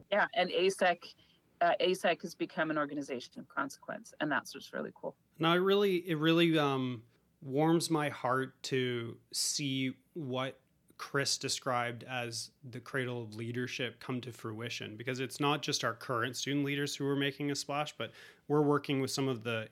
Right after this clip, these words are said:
Speaker 2: asec leaders from last year, one of the first terms that I worked with them, in continuing on the advocacy that they started as student leaders, now that they're just regular students or,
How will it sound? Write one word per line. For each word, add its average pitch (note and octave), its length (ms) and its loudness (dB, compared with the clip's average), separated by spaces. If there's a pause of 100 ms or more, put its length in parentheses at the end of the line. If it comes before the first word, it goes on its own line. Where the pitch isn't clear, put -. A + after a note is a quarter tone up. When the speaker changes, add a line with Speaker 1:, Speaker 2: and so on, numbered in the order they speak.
(100)
Speaker 2:
asec C3 340 -4
leaders B2 480 -4 (140)
from A2 500 -6
last B2 380 0
year, C#3+ 160 2
one A#2 120 0
of A2+ 40 -4
the A2 80 -6
first A#2 240 -8
terms A2+ 240 -4
that G#2 180 -10 (220)
I B2+ 80 -4
worked C3+ 260 -4
with C#3+ 180 0
them, D3 260 0 (340)
in C#3+ 160 4
continuing D#3+ 680 6
on C#3 280 2
the B2 120 0
advocacy B2+ 560 -2
that A#2 300 -8 (280)
they C3 220 -2
started B2+ 600 0
as G#2+ 180 -4
student F3+ 340 2
leaders, A2+ 380 -4 (400)
now C#3+ 340 6
that C#3 320 -4
they're B2 440 -2
just - 280 -8 (560)
regular A#2+ 400 -2
students D#3 720 2
or, A2 340 -4